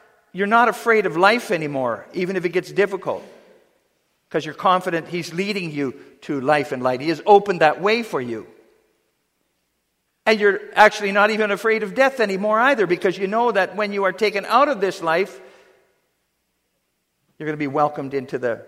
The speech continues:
brightest and holiest place in heaven with God because of Christ. How do we come to embrace Christ in our hearts like that? Well, that brings us to the second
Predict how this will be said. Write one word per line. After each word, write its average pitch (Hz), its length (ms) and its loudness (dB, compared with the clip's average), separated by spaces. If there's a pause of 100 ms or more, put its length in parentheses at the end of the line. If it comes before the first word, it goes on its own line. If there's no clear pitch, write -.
(260)
brightest 151 480 -4
and 117 120 -10
holiest 143 460 -8
place 139 300 -8
in 123 80 -12
heaven 131 300 -8
with 120 180 -10
God 131 260 -6
because 208 380 -12
of 170 100 -16
Christ. - 400 -18 (3750)
How 131 160 -4
do 123 80 -8
we 123 80 -8
come 123 260 -8
to 117 140 -12
embrace 107 400 -8
Christ - 360 -10
in 110 120 -12
our 113 80 -12
hearts 127 340 -14
like 98 200 -16
that? 101 220 -12
Well, 113 100 -16
that 113 200 -10
brings 117 240 -14
us 95 140 -14
to - 140 -14
the 98 120 -16
second - 480 -14